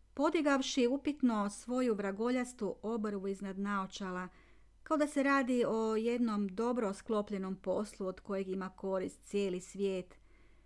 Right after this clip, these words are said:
kao da se radi o projektu koji će biti na dobrobit cijelom čovječanstvu. „Da, ako se slažete”,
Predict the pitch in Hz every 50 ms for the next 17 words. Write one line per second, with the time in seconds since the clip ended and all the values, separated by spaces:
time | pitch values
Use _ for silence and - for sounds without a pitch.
0 | - - - - - - 311 302 311 302 302 285 269 285 294 294 277 262 262 233
1 | 196 - 233 - - 254 254 269 294 294 294 - - - 220 202 196 202 196 -
2 | - - - - - - - 208 214 214 233 214 208 240 240 240 - 226 202 202
3 | 196 185 196 196 202 196 202 196 190 - - 190 190 - - - - - - 208
4 | 202 190 180 170 175 180 175 - - - - - 175 170 170 - - - 165 -
5 | - - - - - - - - - - - - - - - - - - - -
6 | - - - - - - - - - - - - - - - - - - - -
7 | - - - - - - - - - - - - - - - - - - - -
8 | - - - - - - - - - - - - - - - - - - - -
9 | - - - - - - - - - - - - - - - - - 226 214 262
10 | 247 196 - 147 175 180 - 185 - 196 185 - 233 202 180 165 175 180 165 -
11 | 180 165 160